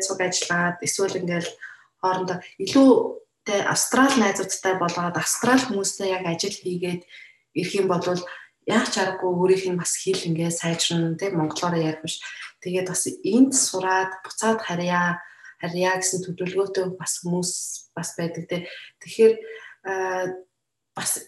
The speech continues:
энд байгаа хоёр жилээ, гурван жилээ бас англи орчинд, англиар яриад, австрал хүмүүстэй яг ингээд орчинд нь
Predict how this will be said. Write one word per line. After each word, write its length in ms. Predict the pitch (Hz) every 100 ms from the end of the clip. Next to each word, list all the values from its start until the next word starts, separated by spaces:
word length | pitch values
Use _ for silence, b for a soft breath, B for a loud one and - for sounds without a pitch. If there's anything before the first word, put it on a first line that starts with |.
| -
энд 320 | 220 220 220
байгаа 400 | 208 190 185 180
хоёр 200 | 180 180
жилээ, 440 | - 180 180 175
гурван 240 | 175 180 190
жилээ 400 | 180 - 170 165 B B
бас 240 | 175 - -
англи 360 | 190 202 233 226
орчинд, 520 | 190 - - 180 180 B B B B
англиар 460 | 170 196 226 220 214
яриад, 400 | 180 175 175 170
австрал 400 | - - - 226
хүмүүстэй 520 | 220 185 180 - 175
яг 160 | 170 170
ингээд 240 | 170 160 165
орчинд 400 | - - 381 370
нь 160 | 381